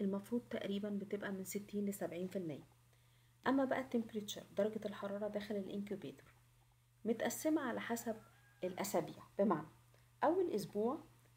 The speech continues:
بيبقى تقريبا درجة الحرارة المطلوبة تمانية وتلاتين وتلاتة من عشرة، الأسبوع التاني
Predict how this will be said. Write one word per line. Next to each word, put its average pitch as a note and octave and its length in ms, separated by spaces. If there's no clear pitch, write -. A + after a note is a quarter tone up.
بيبقى A#3 200
تقريبا A#3 460
درجة A3 420
الحرارة G#3 460
المطلوبة F#3+ 580
تمانية B3 280
وتلاتين G#3+ 440
وتلاتة F3+ 380
من E3 120
عشرة، D3 320
الأسبوع F#3 380
التاني G#3+ 420